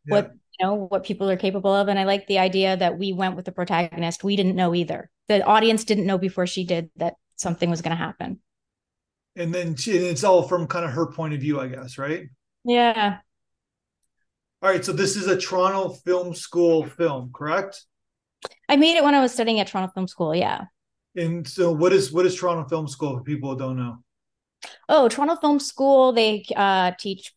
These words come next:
Speaker 2: production, they teach acting, they teach, I did, took writing for film and television.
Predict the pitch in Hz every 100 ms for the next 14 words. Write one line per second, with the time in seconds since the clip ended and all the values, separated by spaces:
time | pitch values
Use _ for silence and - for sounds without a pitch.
0 | _ - 202 180 190 - - 226 208 208
1 | 208 175 170 - 185 175 - 175 180 196
2 | 185 175 170 - 180 165 - 185 180 -
3 | 190 180 170 175 175 160 - 170 170 170
4 | 180 247 339